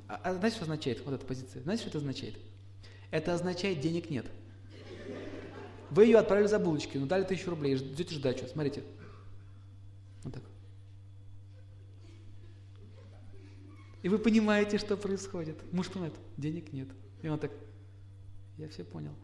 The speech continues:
Хочешь лимонада? Хочу. Я тебе ещё заодно, заодно бритву купила. Лезвие. Заодно. Всё остальное. <laughs>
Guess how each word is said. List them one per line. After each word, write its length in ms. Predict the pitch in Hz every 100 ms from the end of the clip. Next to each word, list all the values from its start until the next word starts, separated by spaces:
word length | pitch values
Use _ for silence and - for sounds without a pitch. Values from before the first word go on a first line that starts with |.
| - -
Хочешь 320 | - 381 - - - - -
лимонада? 420 | 156 156 151 143 - - - - - - - - - - - - - - - - - - - - - - -
Хочу. 800 | - 202 - 240 156 - - - - - - - - - - - - - - - - - - - - - - - - - -
Я 100 | 214
тебе 220 | 226 160
ещё 180 | 139 147
заодно, 340 | 139 139 139 156
заодно 500 | 131 170 170 160 135
бритву 320 | 165 208 220
купила. 400 | 226 - 233 233 - - - - - - - - - - - - - - -
Лезвие. 360 | 156 156 160 160 - -
Заодно. 800 | 143 170 165 175 151 - - -
Всё 100 | -
остальное. 440 | - 208 214 - - -
<laughs> 320 | 370 - 349